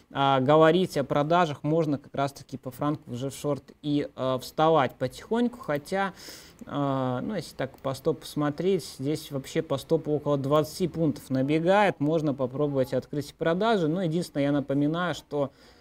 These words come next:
евро-доллар, доллар-франк — это, а, скоррелированные пары. Я уже, наверное, оскомину набил рассказывать вам про это, но все равно встречаются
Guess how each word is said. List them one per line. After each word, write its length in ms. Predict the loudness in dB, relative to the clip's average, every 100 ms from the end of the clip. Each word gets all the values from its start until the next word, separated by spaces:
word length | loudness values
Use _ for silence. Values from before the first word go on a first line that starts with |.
| _
евро-доллар, 800 | 2 4 4 4 4 6 6 6 6
доллар-франк — 920 | 4 4 4 0 -2 0 2 -2 -4 0
это, 240 | 2 2 0 -2
а, 720 | 2 2 0 -2 -4 -4 -4
скоррелированные 1000 | -4 -2 0 2 4 4 4 2 2 0
пары. 420 | 2 4 4 4
Я 160 | 2 2
уже, 480 | 0 0 0 0 0
наверное, 420 | -2 -2 -2 -4
оскомину 540 | -4 -2 0 0 0
набил 520 | 0 0 0 0 0 -4
рассказывать 720 | -6 -6 -4 0 2 2 -4 -6
вам 160 | -8
про 180 | -4 -2
это, 240 | 0 -2 -2
но 300 | -2 -2 -6 -18 -20 -20 -8
все 160 | 2
равно 340 | 6 6 6 4
встречаются 1500 | 0 -6 -2 4 6 6 2 2 4 6 4 4 2 0